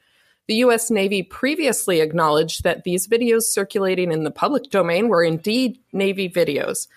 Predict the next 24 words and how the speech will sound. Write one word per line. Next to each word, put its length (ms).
After 280
a 80
thorough 400
review, 480
the 120
department 480
has 220
determined 540
that 160
the 140
authorized 680
release 460
of 140
these 220
unclassified 680
videos 420
does 160
not 240
reveal 440
any 240
sensitive 600
capabilities 720
or 140
systems 600